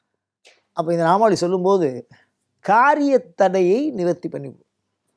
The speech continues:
எவ்வளோ பெரிய காரியத்தடையா இருந்தாலும் சரி, ஒரு காரியம், பல காரியம் நம்ம எடுத்து, எடுத்து, எடுத்து முயற்சி பண்ணி, பண்ணி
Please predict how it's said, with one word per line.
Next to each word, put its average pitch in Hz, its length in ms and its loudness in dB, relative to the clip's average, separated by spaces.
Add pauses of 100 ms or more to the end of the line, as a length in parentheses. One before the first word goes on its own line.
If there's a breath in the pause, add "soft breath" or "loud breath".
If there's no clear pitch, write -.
(120)
எவ்வளோ 185 680 0
பெரிய 175 240 2
காரியத்தடையா 160 680 -2
இருந்தாலும் 127 340 -10
சரி, - 220 -18 (760)
ஒரு 123 160 -6
காரியம், 196 420 -2
பல 190 240 0
காரியம் 254 300 0
நம்ம 196 180 -2
எடுத்து, 226 300 -2
எடுத்து, 214 300 0
எடுத்து 226 260 -4
முயற்சி 208 380 -8
பண்ணி, 208 300 -8
பண்ணி 196 460 -8